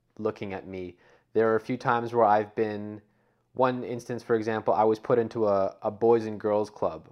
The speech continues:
when I was in college. And essentially I was working somewhere that it was a co-op. And I'm like, "I've been here for six, nine months. Great experience, but I'm done."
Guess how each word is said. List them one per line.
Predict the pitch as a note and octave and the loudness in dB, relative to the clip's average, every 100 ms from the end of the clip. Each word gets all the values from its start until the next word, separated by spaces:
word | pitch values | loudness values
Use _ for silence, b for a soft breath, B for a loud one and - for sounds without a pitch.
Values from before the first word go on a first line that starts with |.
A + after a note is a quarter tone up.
| _ | _
when | G#2 G2+ | -4 -2
I | G2 | -2
was | G2 F#2+ - - | -4 -8 -12 -16
in | A2 G2 F#2+ F#2+ F#2 - _ _ _ _ | -12 -10 -10 -12 -18 -20 _ _ _ _
college. | - - A2+ G2+ - - - _ | -8 4 4 4 -4 -18 -20 _
And | G#2+ | -12
essentially | G#2 B2+ C3+ - | -4 -4 -2 -2
I | G#2 | -2
was | G2+ | 0
working | A2 A2 A#2 | -2 -2 -8
somewhere | - G2+ F#2+ F#2 F#2 | -8 -8 -6 -6 -4
that | F#2 - _ _ _ _ _ _ | -6 -8 _ _ _ _ _ _
it | A2+ | -10
was | G2 | -10
a | F2+ | -6
co-op. | - G#2+ - - _ _ _ _ _ - | -2 -2 -4 -14 _ _ _ _ _ -8
And | F#2+ | -8
I'm | F2+ | -8
like, | F2+ | -10
"I've | F2 E2+ | -8 -6
been | G#2+ | -6
here | A2 G#2 | -6 -6
for | - G2 F#2 | -4 -4 -4
six, | - A2+ - - | -4 -6 -6 -16
nine | G2+ G2 G2 G2 | -10 -6 -4 -4
months. | F#2 F2+ - - _ _ _ _ _ _ _ _ | -8 -8 -16 -20 _ _ _ _ _ _ _ _
Great | - F#2 | -4 -4
experience, | B2+ - E3+ E3 D3+ | -4 0 2 2 0
but | - G#2+ | -2 -4
I'm | F#2+ | -2
done." | F#2+ F2 | -6 -8